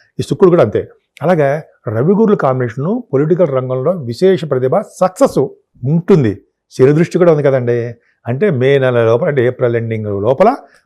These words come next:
మీకు పొలిటికల్ రంగంలో ఉంటారు, పదవులు వస్తాయి అనడంలో సందేహం లేదు కర్కాటక రాశి వాళ్ళకి.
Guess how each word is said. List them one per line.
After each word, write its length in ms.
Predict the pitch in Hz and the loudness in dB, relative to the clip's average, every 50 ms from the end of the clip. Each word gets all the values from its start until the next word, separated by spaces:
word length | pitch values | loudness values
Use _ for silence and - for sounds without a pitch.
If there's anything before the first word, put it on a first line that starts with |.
| _ _ - | _ _ -8
మీకు 140 | 127 160 156 | -8 -8 -6
పొలిటికల్ 380 | - 135 123 120 131 135 135 120 | -4 -2 -2 0 0 0 0 0
రంగంలో 300 | 120 117 117 120 139 156 | 0 -2 -2 -2 -2 -2
ఉంటారు, 480 | 123 104 98 110 104 98 101 107 117 117 110 104 98 - - _ _ _ _ - | -4 -4 -2 -2 -2 -2 -2 -2 -4 -4 -4 -6 -6 -8 -14 _ _ _ _ -4
పదవులు 320 | 107 113 151 170 175 156 | 0 0 2 2 4 4
వస్తాయి 360 | 135 110 - - 127 117 117 113 | 4 2 2 0 0 0 2 0
అనడంలో 280 | 107 110 107 110 180 | -2 -4 0 0 2
సందేహం 280 | 196 254 233 202 190 160 | 4 6 6 6 6 6
లేదు 120 | - - | 4 2
కర్కాటక 320 | - - 135 - 175 175 202 | 0 -2 -4 -2 -2 0 0
రాశి 160 | 202 196 - | 2 2 2
వాళ్ళకి. 220 | 147 117 98 87 | 2 2 0 -2